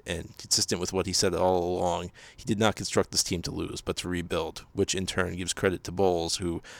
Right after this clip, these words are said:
not only stayed on plan, but kept the team organized and fighting in games they had no business really being in at all. The Jets only got five wins, but they gave a heck of a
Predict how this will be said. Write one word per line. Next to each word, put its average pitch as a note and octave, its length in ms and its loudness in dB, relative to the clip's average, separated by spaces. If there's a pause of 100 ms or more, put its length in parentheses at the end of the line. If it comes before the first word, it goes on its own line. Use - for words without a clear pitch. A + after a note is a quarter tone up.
(120)
not C3 140 8
only C3 180 8
stayed G#2+ 260 6
on F2 140 2
plan, F#2 520 2 (420)
but - 160 4
kept - 200 2
the G#2+ 80 -2
team F#2+ 300 2
organized F2+ 640 4
and F#2 240 0
fighting G2 360 4
in F2 140 -2
games F2 300 -2
they F#2 220 2 (240)
had G2 180 2
no G2 220 6
business F#2 600 0
really F#2 220 4
being F2 460 0
in E2+ 320 -6 (160)
at E2+ 180 2
all. - 320 0 (800)
The G#2 100 -4
Jets B2+ 240 8
only B2+ 200 8
got G#2+ 240 4
five F#2+ 280 6
wins, E2+ 280 -2
but - 180 0
they F#2 100 0
gave G2 280 2
a F2+ 100 2
heck - 240 2
of G#2+ 80 4
a F#2+ 160 4